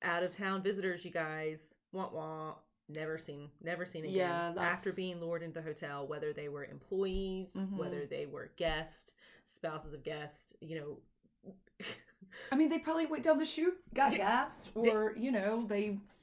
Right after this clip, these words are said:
Speaker 2: got their ride and
Speaker 1: I
Speaker 2: down
Speaker 1: think
Speaker 2: the
Speaker 1: it is
Speaker 2: chute.
Speaker 1: safe to say
Speaker 2: Yeah.
Speaker 1: that they at least all ended up in the basement at some point in time,
Speaker 2: Oh, that's
Speaker 1: right?
Speaker 2: just so horrible. And this is men and women, right?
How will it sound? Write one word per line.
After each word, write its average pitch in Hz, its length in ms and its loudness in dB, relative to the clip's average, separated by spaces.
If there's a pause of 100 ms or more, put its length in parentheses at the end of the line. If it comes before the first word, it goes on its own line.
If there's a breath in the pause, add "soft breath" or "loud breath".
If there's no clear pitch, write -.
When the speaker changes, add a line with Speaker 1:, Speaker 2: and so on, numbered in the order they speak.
(200 soft breath)
Speaker 2:
got 240 200 4
their 226 160 6
ride 233 500 6
and 190 320 0 (640 loud breath)
Speaker 1:
I 202 80 2
Speaker 2:
down 190 180 2
Speaker 1:
think 233 200 8
Speaker 2:
the 269 60 0
Speaker 1:
it 240 60 4
is 196 160 6
Speaker 2:
chute. - 80 -10
Speaker 1:
safe 214 240 2
to 226 100 -6
say 196 560 -4
Speaker 2:
Yeah. 185 160 -2
Speaker 1:
that 180 180 0
they 180 160 0
at - 160 -6
least 185 360 -4
all 170 300 -2
ended 156 180 -6
up 147 180 -10 (100)
in 156 80 -10
the 156 80 -4
basement 151 420 -10
at - 140 -16
some - 140 -14
point - 240 -18
in - 60 -16
time, 233 240 2
Speaker 2:
Oh, 220 80 -12
that's 247 220 -6
Speaker 1:
right? 320 120 0
Speaker 2:
just 320 220 -4
so 311 180 0
horrible. 240 300 2
And 233 100 6
this 311 140 0
is 349 120 -6
men 233 280 10
and 262 260 0
women, 185 240 -4
right? 202 340 0